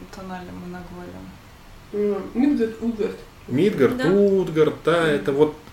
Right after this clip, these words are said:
Speaker 3: это же древнейшее разделение в нашем человеческом
Speaker 2: Мгм.
Speaker 3: сознании на свое, чужое. Познанное и непознанное.
Speaker 1: Непознанное, да.
Speaker 3: Да.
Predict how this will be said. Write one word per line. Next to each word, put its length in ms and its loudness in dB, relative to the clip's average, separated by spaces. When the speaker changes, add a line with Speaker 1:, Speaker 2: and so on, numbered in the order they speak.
Speaker 3:
это 240 -2
же 160 -2
древнейшее 920 0
разделение 680 -2
в 80 -6
нашем 420 -4
человеческом 420 -4
Speaker 2:
Мгм. 80 -8
Speaker 3:
сознании 600 -2
на 220 2
свое, 400 -2
чужое. 380 -10
Познанное 420 6
и 60 0
непознанное. 460 -4
Speaker 1:
Непознанное, 520 -8
да. 240 -14
Speaker 3:
Да. 140 -8